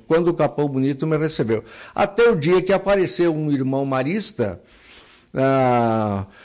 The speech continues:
buscando jovens para serem professores, irmãos maristas. E eu,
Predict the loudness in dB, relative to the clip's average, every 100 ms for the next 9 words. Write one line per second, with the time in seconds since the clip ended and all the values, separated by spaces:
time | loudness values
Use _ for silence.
0 | -12 -2 0 0 0 2 2 2 0 -2
1 | -4 -6 2 4 4 2 0 -2 -6 -2
2 | -2 0 -2 0 0 0 -4 -8 -20 -20
3 | _ _ 0 2 4 2 2 2 2 0
4 | -6 -2 0 2 2 0 0 0 0 -4
5 | -12 -20 -20 -14 -4 0 0 0